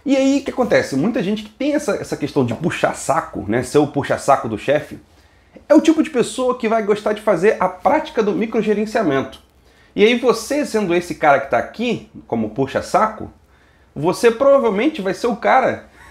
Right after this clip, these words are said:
que, ó, vai atormentar a vida desse outro cara aqui que pede pelo aumento do salário dele.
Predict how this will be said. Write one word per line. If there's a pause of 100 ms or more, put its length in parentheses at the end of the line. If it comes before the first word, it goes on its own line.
(880)
que,
ó, (260)
vai
atormentar
a
vida
desse
outro
cara
aqui
que
pede (680)
pelo
aumento
do
salário
dele.